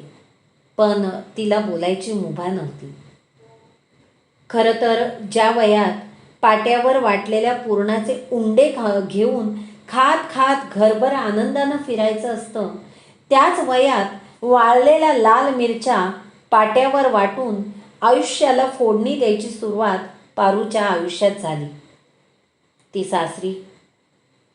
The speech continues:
खपू लागली. तिला लहान लहान पोरांच्यात खेळायला जावं वाटायचं, पण ती तिच्या वाट्याचा भोग भोगू लागली. सगळ्यांच्या आधी उठून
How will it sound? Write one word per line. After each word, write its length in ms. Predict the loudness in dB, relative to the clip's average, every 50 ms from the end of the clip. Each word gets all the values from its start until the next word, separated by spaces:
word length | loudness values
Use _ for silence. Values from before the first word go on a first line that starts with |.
| _ _ _ _ _ _ _ _ -16
खपू 340 | -14 -12 -12 -6 -4 -4 -2
लागली. 380 | 0 -2 -2 -4 -6 -12 -14 -18 -20 -20 _ _ _ _ _ _ _ _ _ _ _ _
तिला 420 | -2 0 2 4 4 4 2 0 -2 -6 -10 -16 -20 _ _ _ -8
लहान 480 | -4 0 4 4 4 4 2 0 0 0
लहान 400 | 2 2 2 2 2 0 0 -2
पोरांच्यात 540 | -2 -2 -2 0 0 0 -2 -2 -4 -6 -6 -8 -8
खेळायला 420 | -8 -6 -4 -2 0 0 2 0 0
जावं 380 | 0 -2 -4 -4 -2 -2 -2
वाटायचं, 520 | 0 -2 -2 -4 -8 -10 -12 -14 -14 -18 -20 -20 -20 _ _ _ _ _ _ _ _ 2
पण 180 | 2 2 2
ती 240 | 0 -6 -8 -8 -8
तिच्या 320 | -10 -10 -8 -4 -2 -2
वाट्याचा 580 | 0 0 -2 -2 -2 -2 -4 -6 -4 -4 -4 -4
भोग 300 | -4 -4 -6 -6 -6 -6 -6 -8
भोगू 220 | -10 -10 -10 -10 -10
लागली. 340 | -8 -8 -10 -10 -14 -18 -20 -20 -20 _ _ _ _ _ _ _ _ _ _ _ _ _ _ _ -4 0
सगळ्यांच्या 560 | 0 0 2 2 2 2 2 0 -2 -2 -2
आधी 300 | -2 -2 -4 -4 -4 -4
उठून 720 | -4 -4 -6 -6 -8 -6 -4 -4 -4 -4 -6 -8 -12 -16 -20